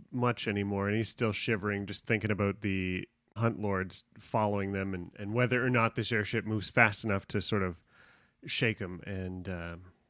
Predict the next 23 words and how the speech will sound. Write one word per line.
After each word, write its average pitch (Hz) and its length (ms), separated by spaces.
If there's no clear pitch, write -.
he, 95 320
he 92 80
stands 98 320
behind 95 340
Kraloth 90 500
and 92 100
says, 90 300
"I 101 40
mean, 104 140
it's, - 340
it's - 160
one 156 140
more 160 200
evening 151 280
we 143 100
get 147 140
to 120 60
see 151 280
anyways, 110 380
so - 120
that's, - 400
that's 123 200
something." 98 400